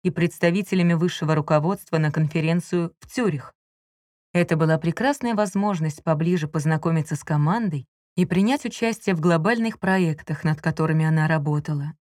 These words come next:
Мы летели на частном Боинге семьсот пятьдесят семь, принадлежавшем основателю Google.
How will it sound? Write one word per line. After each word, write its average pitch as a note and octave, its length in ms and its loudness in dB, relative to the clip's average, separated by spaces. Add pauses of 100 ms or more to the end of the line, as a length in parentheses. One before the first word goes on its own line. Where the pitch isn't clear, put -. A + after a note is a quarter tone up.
(500)
Мы G#3 240 4
летели C#4 400 0
на F3+ 160 2
частном G#3 560 2
Боинге F#3+ 400 4
семьсот E3 520 0
пятьдесят D3 460 -2
семь, B3+ 320 -2 (340)
принадлежавшем E3+ 1000 0
основателю F3 840 0
Google. D3 520 -4